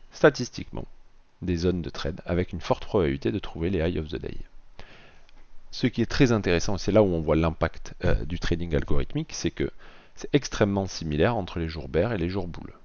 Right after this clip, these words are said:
La distribution n'est pas exactement la même pour les extrêmes, ce qui s'explique assez facilement par le fait que dans les jours bear, euh, souvent, c'est des, le marché a plutôt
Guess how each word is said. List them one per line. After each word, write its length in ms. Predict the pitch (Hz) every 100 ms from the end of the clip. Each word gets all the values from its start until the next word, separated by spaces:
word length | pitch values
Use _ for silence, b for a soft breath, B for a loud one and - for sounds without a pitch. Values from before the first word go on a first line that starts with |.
| - b b b -
La 80 | 92
distribution 540 | 98 - - 98 -
n'est 80 | 90
pas 120 | -
exactement 500 | 73 87 127 - 98
la 100 | 92
même 200 | 87 85
pour 140 | - 76
les 180 | 71
extrêmes, 440 | 73 - - 170 202 -
ce 100 | -
qui 100 | -
s'explique 540 | 90 - - 113 - B B B B B B B B - - - - - -
assez 300 | 101 - 120
facilement 520 | 117 - 107 107 107 -
par 160 | 95
le 100 | 90
fait 200 | 98 -
que 280 | 104 98 - - - -
dans 260 | - 120
les 100 | 120
jours 200 | 101 104 -
bear, 320 | 90 80 - - - _ 92
euh, 600 | 87 82 73 71 71 60
souvent, 340 | - 95 95 82
c'est 180 | - 76
des, 520 | 65 62 57 60 53 -
le 80 | 80
marché 240 | 85 -
a 60 | -
plutôt 440 | - 98 - 98